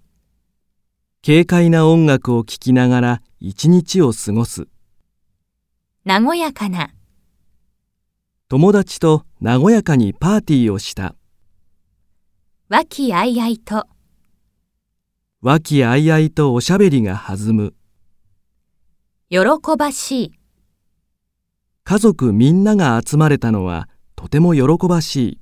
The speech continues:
Speaker 2: 華々しい。
Speaker 1: 大好きな俳優が華々しく活躍している。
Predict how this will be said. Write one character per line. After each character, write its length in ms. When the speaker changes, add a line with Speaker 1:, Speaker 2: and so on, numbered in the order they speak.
Speaker 2:
華 320
々 300
し 380
い。 60
Speaker 1:
大 260
好 140
き 100
な 140
俳 340
優 180
が 280
華 300
々 260
し 120
く 120
活 300
躍 260
し 140
て 80
い 160
る。 220